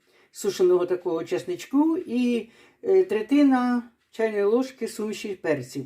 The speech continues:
Оце все, що нам потрібно для того, щоб зробити таку борщову заправку універсальну. Чи це буде борщова заправка, чи для супу, чи до якоїсь каші прямо зверху. Це така універсальна заправка, соус, підливка.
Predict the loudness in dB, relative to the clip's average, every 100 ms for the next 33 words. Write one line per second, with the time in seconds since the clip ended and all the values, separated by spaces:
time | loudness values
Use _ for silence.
0 | -8 -2 -2 -2 4 4 2 0 0 2
1 | 0 -4 -6 -6 -4 -4 -4 -12 _ -20
2 | -20 _ _ _ 2 2 4 4 2 -2
3 | 0 2 2 0 -6 -6 -2 0 2 2
4 | 2 4 2 4 4 4 0 -2 0 0
5 | 0 0 0 2 0 -4 -4 0 2 2
6 | 0 -2 2 2 2 0 -2 0 -4 -4
7 | 0 -2 2 4 4 0 -6 _ _ _
8 | _ _ _ _ -20 _ 2 6 4 4
9 | 0 0 2 2 2 -4 -4 -4 -2 -2
10 | 0 -4 -2 -4 0 2 4 2 -4 0
11 | 4 4 2 -2 4 6 4 2 -4 -2
12 | -4 -2 -2 -2 -4 -6 -4 2 2 2
13 | -4 -6 0 2 2 0 -4 -6